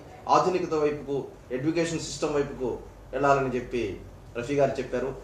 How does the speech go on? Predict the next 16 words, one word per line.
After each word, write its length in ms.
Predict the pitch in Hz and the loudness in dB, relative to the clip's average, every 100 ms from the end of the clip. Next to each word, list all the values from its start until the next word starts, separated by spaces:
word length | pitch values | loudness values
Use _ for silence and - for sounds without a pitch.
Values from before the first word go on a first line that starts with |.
| - - | -16 -2
అదేవిధంగా 500 | 143 180 175 185 175 | 4 4 6 4 4
గఫూర్ 300 | 160 156 165 | 4 2 2
గారు 480 | 160 160 151 117 - - - | 2 4 2 -2 -8 -18 -8
ముస్లిం 320 | 139 170 170 | -2 4 4
సమాజం 440 | 160 151 151 147 139 | 4 2 2 2 0
సంయమనం 420 | 139 147 151 135 | 0 0 2 4
పాటించాల్సిన 540 | 135 139 131 131 127 127 | 4 4 2 0 0 0
అవసరం 280 | 123 143 131 | 0 -2 -2
ఉంది, 300 | 127 143 - - - | -2 -4 -8 -16 0
వాళ్ళ 160 | 135 135 | 2 4
మిత్రుల్ని, 480 | 135 135 151 147 143 | 2 0 0 0 0
శత్రువుల్ని 420 | 143 147 139 135 | 0 0 0 2
పరిగణలో 400 | 131 127 135 127 | 0 0 0 0
తీసుకోవాల్సిన 540 | 120 131 135 127 127 | -2 -4 -2 -2 -2
అవసరం 260 | 123 120 131 | -4 -2 -2
ఉంది, 340 | 131 139 135 | -2 -2 -4